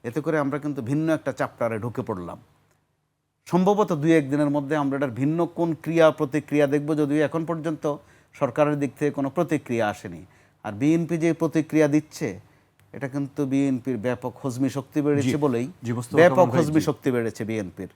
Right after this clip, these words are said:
Speaker 1: নইলে বিএনপি যেগুলো সহ্য করছে, এনসিপির একের পর এক দাবি, এটা করতে হবে, সেটা করতে হবে,
Speaker 2: জি।
Speaker 1: সালাউদ্দিন সাহেব কিন্তু মাথা নাড়েন, অথবা বিএনপির নেতৃবৃন্দ যদ্দূর পারেন রয়ে সয়ে চলেন, মাঝে মধ্যে হয়তো বিস্ফোরণ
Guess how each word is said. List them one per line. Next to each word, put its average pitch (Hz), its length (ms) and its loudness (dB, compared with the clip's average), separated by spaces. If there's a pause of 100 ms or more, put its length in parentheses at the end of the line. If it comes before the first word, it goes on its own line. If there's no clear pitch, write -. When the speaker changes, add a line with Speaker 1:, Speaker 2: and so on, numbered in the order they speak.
(420)
Speaker 1:
নইলে 151 240 4
বিএনপি 170 360 0
যেগুলো 175 240 0 (100)
সহ্য 156 240 6 (140)
করছে, - 340 -4 (680)
এনসিপির 143 500 0 (100)
একের 143 240 2 (100)
পর 143 120 4 (120)
এক 120 60 -2 (120)
দাবি, 127 220 2 (180)
এটা 147 120 0 (100)
করতে - 320 -4
হবে, 131 160 2 (140)
সেটা 143 200 0 (100)
করতে - 320 -4
হবে, 120 220 0
Speaker 2:
জি। 120 80 -10 (400)
Speaker 1:
সালাউদ্দিন 147 420 4
সাহেব 139 200 -2
কিন্তু 139 220 -4
মাথা 131 240 0
নাড়েন, 92 220 -4 (140)
অথবা 135 280 -4
বিএনপির 143 420 0
নেতৃবৃন্দ 135 480 -4 (180)
যদ্দূর 147 420 2
পারেন 123 220 4 (460)
রয়ে 156 380 6
সয়ে 156 280 4
চলেন, 127 260 2
মাঝে 156 200 0
মধ্যে 196 180 -2
হয়তো 185 200 -2
বিস্ফোরণ 156 340 0